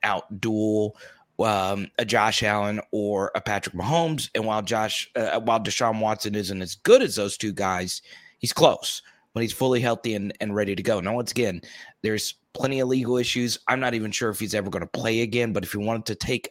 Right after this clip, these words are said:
a risk, uh, it, it, it is something very interesting if you really wanted to, to, to zig when everyone else zagged.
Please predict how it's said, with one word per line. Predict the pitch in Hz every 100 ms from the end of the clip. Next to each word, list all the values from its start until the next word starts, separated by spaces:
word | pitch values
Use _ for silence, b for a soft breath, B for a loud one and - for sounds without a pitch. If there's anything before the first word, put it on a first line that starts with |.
| -
a | 98
risk, | 90 117 139 - - - B B B B -
uh, | 113 110
it, | 107
it, | - 113 101 80 120 123 - 120
it |
is | 135 139
something | - 135 - 135 120 - -
very | 107 117 117 120 107 -
interesting | 113 - 92 - 95 95
if | 90
you | 107
really | 98 120 131 117
wanted | 101 101 95 -
to, | 95 90 B B B _ -
to, | 113 107 95 -
to | 107
zig | 92 110 101
when | 101
everyone | 101 101 101
else | 98 90
zagged. | 90 101 120 113 85 85